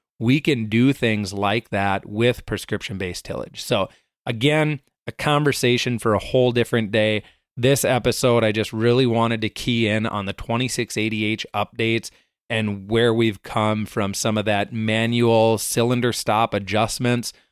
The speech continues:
um, all the way to adding this year for model year twenty-three, adding the single point depth adjust along with true set tillage and all of that in-cab adjustability. So,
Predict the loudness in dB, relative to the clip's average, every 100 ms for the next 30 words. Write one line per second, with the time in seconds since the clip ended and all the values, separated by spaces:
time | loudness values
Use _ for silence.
0 | _ -6 -2 -2 0 0 2 2 2 0
1 | -2 -4 -2 -2 -2 -2 -2 -2 -2 0
2 | 0 2 0 -2 -2 0 0 -4 -4 -6
3 | -4 -6 -4 -4 -4 _ _ _ _ -6
4 | -2 0 0 0 -2 -2 -2 -2 -2 0
5 | 0 0 0 -2 0 -2 -2 -4 -4 0
6 | 0 0 -4 -4 -4 -2 0 0 0 -2
7 | -2 0 0 -4 _ _ -8 0 0 2
8 | 0 -2 -2 -4 -2 0 -2 -6 -8 -8
9 | -4 0 0 0 -2 -2 -4 -6 -4 -2
10 | -2 -4 -4 -6 -6 -6 -2 -2 -2 -4
11 | -6 -4 0 0 -2